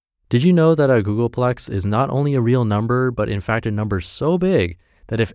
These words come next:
every grain of sand on Earth were a whole other Earth full of grains of sand, there would still be less than a googolplex grains of sand in that whole situation? Think about that for a minute. Bathroom.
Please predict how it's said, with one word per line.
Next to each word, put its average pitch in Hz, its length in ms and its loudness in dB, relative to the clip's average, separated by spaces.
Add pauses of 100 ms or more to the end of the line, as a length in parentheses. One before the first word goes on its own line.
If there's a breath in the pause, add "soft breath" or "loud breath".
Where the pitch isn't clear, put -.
every 156 280 2
grain 160 280 0
of 147 100 -4
sand 139 320 -2
on 156 280 0
Earth 95 340 -2 (320)
were 143 220 2
a 151 160 2
whole 147 380 0
other 208 240 2
Earth 127 240 0
full 113 220 -2
of 117 100 -4
grains 113 280 0
of 101 100 -6
sand, 117 440 -2 (360)
there 123 120 0
would 120 120 0
still 165 260 0
be 165 120 2
less 131 320 0
than 143 160 2
a 131 60 0
googolplex 127 580 0
grains 123 340 -2
of 127 120 0
sand 120 280 0
in 117 80 0
that 110 140 0
whole 107 160 2
situation? 120 720 0 (600)
Think 113 160 0
about 87 180 0
that 85 160 0
for 90 100 -2
a 82 60 2
minute. 85 300 2 (960)
Bathroom. 90 560 2